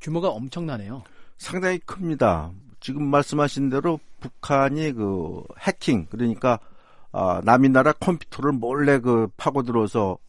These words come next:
Speaker 2: 여기서 무슨 조작을 해서 돈을 훔친 돈이 한 육억 삼천만 달러에서 이제 십억 달러 된다, 뭐 이런 얘기인데요. 북한의 그 연간 그 무역 규모가 한 구억 달러입니다. 그러니까, 아, 거의 뭐 수출액만큼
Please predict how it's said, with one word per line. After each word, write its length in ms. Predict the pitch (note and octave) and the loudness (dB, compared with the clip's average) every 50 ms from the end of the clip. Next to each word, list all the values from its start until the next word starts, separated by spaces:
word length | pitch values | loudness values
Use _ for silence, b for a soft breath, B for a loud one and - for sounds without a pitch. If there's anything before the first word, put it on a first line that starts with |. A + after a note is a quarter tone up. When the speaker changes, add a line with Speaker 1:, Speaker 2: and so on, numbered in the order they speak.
| - - - - | -20 -18 -10 -4
Speaker 2:
여기서 380 | A2 A2 A2 A#2+ A2 A2 B2 | -4 -2 -2 -2 -2 0 -2
무슨 280 | B2 A2+ G#2+ - B2+ B2 | -4 -4 -2 -4 -4 -4
조작을 460 | - - B2+ A#2 C3 C3 A#2+ A#2 A#2+ | -2 -2 -2 2 2 2 2 2 0
해서 400 | A#2 G#2 G2+ - - G2+ D#2+ D#2 b b b b b b - | 0 0 -2 0 -2 -2 -2 -2 b b b b b b -2
돈을 300 | - B2+ B2+ B2+ B2+ B2 | 0 2 4 4 4 2
훔친 400 | - E3+ E3+ D3 - D3+ D3 B2+ | 0 -2 -6 -6 -6 -6 -2 0
돈이 220 | C3 B2 B2+ D3+ | 0 0 2 0
한 220 | E3+ D#3+ D3+ D3 | 0 -2 -2 -2
육억 300 | C3 A#2+ G#2+ C3+ C3 - | -4 -2 0 0 0 0
삼천만 560 | - - - D3 C#3 - D3 C#3 C3+ B2 A#2 - | -2 -8 -8 -8 -6 -4 -2 0 0 0 0 0
달러에서 440 | - G#2+ A2 G#2+ G#2+ G#2 G#2 C3 | -2 -2 -2 -2 -4 -4 -4 -6
이제 140 | B2 A2+ A2+ | -8 -6 -8
십억 400 | A2+ - - - - E3+ - - | -8 -10 -10 -4 -4 -4 -4 0
달러 280 | - C#3 C3 B2 A#2 G#2 - _ - | 0 0 2 2 2 0 -2 _ -10
된다, 480 | - A2+ A2 G2 G#2+ G2+ F2+ E2 D2+ - b b b b b b | -6 -6 -2 0 0 0 0 -2 -4 -10 b b b b b b
뭐 100 | - A2 | -6 -6
이런 220 | A2+ G#2+ G#2 G2 | -4 -4 -2 -4
얘기인데요. 480 | G2 F#2+ F2 F#2+ F#2 G2 A2+ G2+ D#2 D2 - b b b b b b b b | -4 -4 -6 -6 -8 -6 -6 -6 -6 -8 -12 b b b b b b b b
북한의 380 | - C3+ - - C#3+ C#3+ F3+ G3+ | -10 -8 -2 -2 0 0 0 0
그 140 | G3+ F#3 D3+ | 0 2 4
연간 560 | C3 C3+ D#3 D#3 C#3+ D#3 D#3 D3+ D3+ D3 C3+ | 6 6 6 6 6 6 6 6 6 2 0
그 80 | C3+ | 0
무역 480 | C#3+ C#3 B2+ B2 B2 C#3 D3 D3 - - | 0 0 0 0 2 4 4 4 2 0
규모가 360 | - D3+ C3+ C3+ B2 A#2+ F3 | -4 -2 0 0 0 0 -2
한 80 | F#3+ F#3 | -6 -6
구억 340 | - - F3 E3+ F3 - - | -2 4 4 4 4 4 4
달러입니다. 580 | D#3 D3+ D3 C3+ A#2+ A2+ G2+ F#2 A2+ C#3+ B2+ G#2 | 2 2 4 4 2 2 0 -2 -2 -4 -4 -6
그러니까, 460 | A2+ A#2 A#2+ A2 G#2+ - C3+ C3+ A#2 b b b b b b b b b | -6 -6 -6 -6 -4 -2 -2 -4 -4 b b b b b b b b b
아, 440 | b G#2 G#2 G2+ G2 F#2+ F#2 F2+ E2 - - | b -2 0 0 0 0 -2 -4 -6 -10 -14
거의 320 | - - B2+ B2+ D3 F3 F#3 | -8 -2 0 0 0 0 -2
뭐 340 | E3+ D3+ C#3+ C3 A2+ G2+ G2 | -2 0 0 0 -2 -4 -6
수출액만큼 1400 | - - - - - - - F3 D#3+ - - - - _ _ - F#2+ A2+ A2+ B2 B2+ - - - D3+ B2 - | -10 -12 -12 -12 -12 -6 -2 0 0 0 -2 -10 -20 _ _ -12 -2 2 2 2 2 0 -2 0 0 0 0